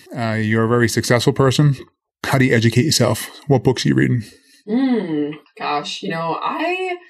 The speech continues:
Speaker 2: mainly talk to people. I do read books, and I have a couple. Uh, The Surrender Experiment is one I'm, I'm going through now. It's a really good book. Anything personal development, anything spiritual,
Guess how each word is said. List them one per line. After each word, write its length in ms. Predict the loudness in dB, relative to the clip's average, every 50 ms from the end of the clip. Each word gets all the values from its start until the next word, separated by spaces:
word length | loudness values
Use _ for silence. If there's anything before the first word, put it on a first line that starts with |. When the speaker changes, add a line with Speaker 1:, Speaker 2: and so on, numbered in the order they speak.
| _ _ _ -12
Speaker 2:
mainly 380 | -4 -2 0 2 2 2 2
talk 280 | 0 0 -2 -4 -4 -6
to 80 | -10 -14
people. 520 | -12 -12 -14 -12 -10 -10 -8 -6 -6 -2 0
I 100 | 2 2
do 280 | 2 2 0 0 0 0
read 240 | -2 -2 -2 -2
books, 420 | -4 -4 -4 -4 -6 -8 -10 -8 -6
and 120 | -4 -4
I 100 | -2 -2
have 200 | -2 -4 -6 -6
a 60 | -8
couple. 680 | -8 -8 -8 -8 -6 -4 -2 -2 -2 -2 -4 -6 -6 -6
Uh, 260 | -4 -2 -2 -4 -4
The 120 | -4 -6 -6
Surrender 480 | -6 -6 -6 -6 -4 -2 0 2 2
Experiment 540 | 2 0 -2 -6 -4 -4 -2 -2 -2 -2 -2
is 120 | -4 -4 -6
one 200 | -6 -4 -4 -2
I'm, 180 | -2 -2 -4
I'm 200 | -4 -4 -6 -4
going 240 | -2 -2 -2 -2 -2
through 140 | -4 -6 -6
now. 180 | -4 -2 -2 -4
It's 160 | -4 -6 -6
a 40 | -2
really 180 | -2 0 0
good 200 | 0 0 -2 -2
book. 300 | -2 -4 -4 -4 -6 -10 -16 -20 -20 -20 -20 -20 -10 -4 -2
Anything 400 | 0 0 2 0 0 -2 -2 0
personal 340 | -2 -2 -2 -4 -6 -6
development, 540 | -4 -2 0 0 0 0 -2 -4 -6 -6 -6
anything 400 | -6 -6 -6 -8 -8 -8 -8 -8
spiritual, 960 | -8 -10 -10 -10 -10 -8 -8 -10 -10 -10 -10 -8 -6 -6 -6 -6 -6 -6 -8